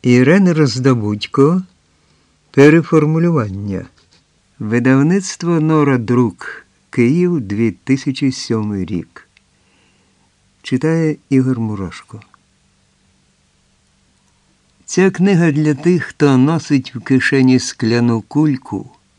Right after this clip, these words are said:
хто не губить гудзиків і не тримає в душі зів'ялих квітів. Одним словом, книга для вузького і втаємниченого кола читачів Ірени Роздобудько.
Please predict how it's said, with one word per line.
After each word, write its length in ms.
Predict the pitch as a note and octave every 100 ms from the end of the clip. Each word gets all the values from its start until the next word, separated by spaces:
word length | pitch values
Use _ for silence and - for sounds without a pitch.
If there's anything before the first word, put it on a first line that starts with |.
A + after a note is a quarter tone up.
| _ _ _ _ _ _ _ _ _ _
хто 240 | - - B2+
не 140 | C#3+
губить 440 | C3+ C3 C3+ A2+
гудзиків 800 | G#2 D#3 D3+ G2+ G2 - G2+ - - _ _ _ _ _ _ _ _ _ -
і 100 | D3+
не 120 | D#3+
тримає 440 | E3 E3 D#3 D3
в 40 | A#2
душі 440 | B2+ B2+ C#3+ B2
зів'ялих 680 | G2+ A#2 A2+ B2 A#2+ G#2+ F#2 -
квітів. 600 | A2 A2 A2+ - A#2+ - _ _ _ _ _ _ _ _ _ _ _
Одним 340 | E3 F#3 A3 G#3
словом, 580 | - G3 E3+ D3 A#2+ - _ _ _ _ _ _ _
книга 320 | B2+ B2+ A2+
для 260 | G#2 G#2 B2+
вузького 640 | A#2 A2 - F#3 F#3 F3+
і 220 | E3 D#3 C3
втаємниченого 1120 | - B2+ G#2+ G2+ G#2+ F#3 F#3 E3+ D#3 D3 C3+
кола 460 | - C3 C3+ C3
читачів 760 | B2+ B2+ A#2+ G#2 - D3+ D#3+ C#3+ - _ _ _ _ _ _ _ _
Ірени 520 | - A2+ G#2+ C3 C3+ B2+
Роздобудько. 920 | B2 G#2 G#2 G#2 F#2 F2 - -